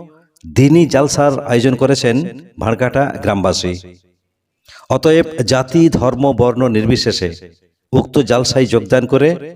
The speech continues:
বিশেষ পুণ্যের অধিকারী হন। আয়োজনে ভাড়কাটা যুবকবৃন্দ, ভাড়কাটা বীরভূম।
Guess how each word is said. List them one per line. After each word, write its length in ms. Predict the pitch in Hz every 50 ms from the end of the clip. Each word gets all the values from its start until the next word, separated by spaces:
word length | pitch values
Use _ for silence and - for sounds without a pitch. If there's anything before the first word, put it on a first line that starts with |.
| - _ _ _
বিশেষ 340 | - - - - 180 180 170 - - 165
পুণ্যের 360 | - 139 127 131 131 135 131 131 135 135
অধিকারী 380 | 135 107 117 110 - 107 101 101
হন। 180 | 90 90 90 82 82 87 87 82 82 _ _ _ _ _ _ _ _ - - _ _
আয়োজনে 520 | - 127 139 139 131 - 151 151 170 180 190 180 180 - -
ভাড়কাটা 440 | 95 110 113 - 127 123 - 127 123 120 - 101
যুবকবৃন্দ, 540 | 90 113 104 104 95 - - 98 95 87 80 92 87 87 - 90 87 - _ _ _ _ _ _
ভাড়কাটা 440 | - 104 120 120 - 143 139 - 143 143
বীরভূম। 400 | 139 - 110 101 - - 98 92